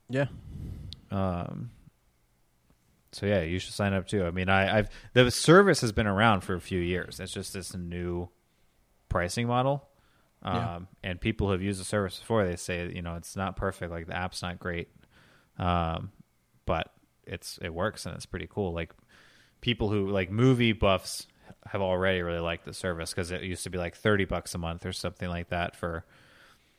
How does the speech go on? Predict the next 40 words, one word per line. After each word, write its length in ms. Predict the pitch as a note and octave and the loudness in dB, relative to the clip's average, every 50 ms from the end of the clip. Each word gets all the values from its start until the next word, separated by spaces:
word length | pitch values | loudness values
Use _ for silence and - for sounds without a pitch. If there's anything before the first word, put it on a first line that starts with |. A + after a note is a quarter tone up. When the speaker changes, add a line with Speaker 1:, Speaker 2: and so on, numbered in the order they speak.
| _ _ _ - - | _ _ _ -6 -4
Speaker 2:
uh, 260 | F#2 E2+ E2 E2 - - | -2 0 0 -2 2 4
or 100 | A#2+ C3 | 6 6
it 40 | |
was, 120 | C3 B2 A#2 | 8 6 6
like, 100 | A#2 - | 2 2
fifteen 380 | - - C#3 B2+ - - B2 | 4 4 2 2 2 -2 -2
dollars 300 | A2+ A2+ G#2+ G#2+ G2+ F#2+ | 0 2 2 2 2 0
a 40 | G2 | -2
month 260 | F#2+ F#2+ F#2 F2+ F2+ - | -6 -8 -8 -8 -10 -12
for 400 | - - F#2+ F2+ F2+ F2 E2+ E2 | -10 -6 -4 -4 -4 -4 -6 -6
a 80 | E2+ | -8
movie 260 | E2+ F2+ F2+ F2 F2 E2 | -6 -6 -6 -4 -4 -6
a 80 | D#2 | -6
week 300 | D#2+ E2 E2+ F2+ - - | -8 -8 -10 -12 -12 -14
or 60 | - | -14
something 280 | - - - - - - | -14 -14 -14 -14 -12 -12
like 180 | - G1+ - - | -10 -10 -10 -8
that. 220 | G1+ G1+ - - - _ _ _ - | -8 -8 -10 -12 -14 _ _ _ -8
But 200 | - F2+ - B2 | -6 -6 -4 -6
Speaker 1:
Mm-hmm. 960 | A2+ B2 B2 A#2+ - _ _ _ _ _ _ _ _ _ _ _ _ _ - | -8 -8 -10 -12 -16 _ _ _ _ _ _ _ _ _ _ _ _ _ -6
Speaker 2:
or 160 | G2 F2 E2+ E2 | -4 -4 -4 -6
thirty 500 | - - - - F2+ F2 E2+ E2 D#2+ D#2+ | -8 -8 -4 -2 -2 -2 -2 -4 -6 -8
for 140 | - - | -10 -10
a 40 | E2 | -10
movie 200 | E2 E2 E2 E2 | -8 -8 -8 -8
a 60 | E2 | -8
week, 160 | D#2+ E2 E2 - | -8 -10 -8 -6
something 220 | - G#2 F2+ E2+ | -6 -6 -6 -6
like 100 | E2 D#2+ | -8 -10
that. 160 | D#2+ E2 E2 | -12 -10 -6
But 100 | - G#2 | -6 -6
it 40 | G2+ | -6
still 300 | - - C3+ C3+ C3 A2+ | -2 2 2 4 4 6
was 220 | G#2+ G2+ G2 F2+ | 4 4 2 0
a 40 | F#2+ | -2
better 320 | E2+ - F#2 F2+ F2+ F2 F2 | -4 -2 -2 -2 -2 -2 -4
deal. 360 | E2 F#2 F2 E2+ E2 E2 - - - - - _ _ _ | -6 -8 -8 -8 -8 -10 -12 -18 -20 -20 -20 _ _ _
But 120 | E2 E2+ | -8 -4
now 240 | F2 E2+ E2 E2 E2 | -4 -2 -2 -2 -4
it's, 340 | E2+ - - - - - | -6 -8 -12 -14 -14 -16